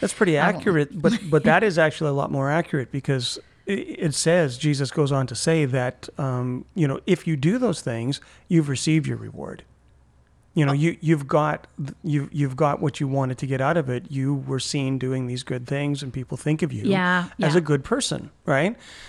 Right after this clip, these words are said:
Speaker 2: So
Speaker 1: But
Speaker 2: you
Speaker 1: you
Speaker 2: got your little five minutes of internet
Speaker 1: you,
Speaker 2: fame
Speaker 1: you
Speaker 2: or
Speaker 1: got
Speaker 2: whatever
Speaker 1: your
Speaker 2: it may be.
Speaker 1: reward already. Yeah.
Speaker 2: Mm-hmm.
Speaker 1: Yeah. What a, what a squandered opportunity that one was, eh?
Speaker 2: Yeah.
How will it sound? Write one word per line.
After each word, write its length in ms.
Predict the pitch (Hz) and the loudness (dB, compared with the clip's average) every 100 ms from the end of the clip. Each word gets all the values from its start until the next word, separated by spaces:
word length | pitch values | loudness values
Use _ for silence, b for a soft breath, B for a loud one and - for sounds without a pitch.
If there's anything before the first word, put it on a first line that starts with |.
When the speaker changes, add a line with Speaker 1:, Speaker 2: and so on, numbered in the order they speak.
| B | B
Speaker 2:
So 100 | 180 | 0
Speaker 1:
But 60 | 175 | 2
Speaker 2:
you 60 | |
Speaker 1:
you 40 | 175 | 4
Speaker 2:
got 200 | 180 165 | 2 2
your 120 | 170 | 0
little 280 | 165 165 160 | 0 0 0
five 260 | 135 156 | 0 0
minutes 300 | 160 160 156 | 2 0 -2
of 100 | 147 | 0
internet 420 | 165 156 - 104 - | 0 0 0 -2 0
Speaker 1:
you, 100 | 151 | 2
Speaker 2:
fame 340 | 175 175 170 | 4 4 4
Speaker 1:
you 60 | - | 4
Speaker 2:
or 20 | 151 | 2
Speaker 1:
got 140 | 139 | 2
Speaker 2:
whatever 120 | 156 | 2
Speaker 1:
your 60 | 147 | 2
Speaker 2:
it 40 | |
may 100 | 147 | 4
be. 60 | 151 | 4
Speaker 1:
reward 220 | 143 143 | 4 4
already. 440 | 147 147 160 135 110 - | 2 0 -2 -4 -8 -14
Yeah. 200 | - 147 165 | -4 2 2
Speaker 2:
Mm-hmm. 600 | 165 185 190 175 165 139 | 4 4 4 4 2 2
Speaker 1:
Yeah. 120 | 131 | 0
What 200 | 127 147 | 0 2
a, 100 | 139 120 | 2 0
what 160 | 151 | -2
a 100 | 143 | -2
squandered 640 | 120 - - 139 139 143 135 | -4 -8 -6 -2 -2 -2 -2
opportunity 540 | 131 143 - 143 135 | -4 -6 -4 -4 -4
that 240 | 139 147 - | -8 -8 -8
one 160 | 143 | -10
was, 260 | - - - | -12 -14 -12
eh? 120 | 170 - - | -12 -12 -4
Speaker 2:
Yeah. 440 | 170 175 160 156 | -2 -2 -2 -4